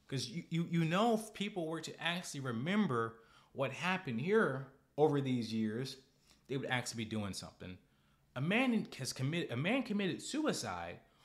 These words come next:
over what happened on January sixth. He didn't do anything illegal. He was led to the Capitol by cops, put into, um, solitary confinement,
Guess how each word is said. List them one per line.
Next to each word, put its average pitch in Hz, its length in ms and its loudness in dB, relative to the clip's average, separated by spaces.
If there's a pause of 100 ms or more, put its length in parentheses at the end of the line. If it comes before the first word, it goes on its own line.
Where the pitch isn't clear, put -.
(160)
over 139 160 2
what 131 180 0
happened 131 280 -2
on 113 80 -4
January 120 400 -2
sixth. - 380 -4 (240)
He 294 80 2
didn't 262 140 4
do 143 140 4
anything 262 440 4
illegal. 247 480 -2 (1120)
He 151 100 -8
was 131 200 0
led 196 260 0
to 208 60 -4
the 180 80 -2
Capitol 180 320 -4
by 156 120 0
cops, 113 500 -4 (1040)
put 247 180 6
into, 208 220 4
um, 156 540 6
solitary 156 420 2
confinement, 110 560 -2